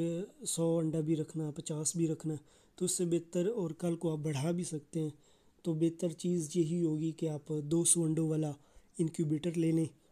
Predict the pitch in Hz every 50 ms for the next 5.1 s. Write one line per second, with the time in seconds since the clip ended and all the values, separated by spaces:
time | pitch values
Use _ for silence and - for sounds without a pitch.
0 | _ _ _ _ _ - 156 143 139 139 143 139 139 151 - - 233 175 - -
1 | 226 190 151 143 - 165 156 156 151 - 170 160 160 - 170 160 160 151 151 147
2 | - - 156 147 - _ _ - - - - - - _ _ - 165 139 160 156
3 | 151 147 143 147 151 147 139 - - _ - - - - _ _ _ _ _ -
4 | - - - 175 170 156 151 151 147 147 147 143 143 147 160 196 202 180 170 190
5 | 196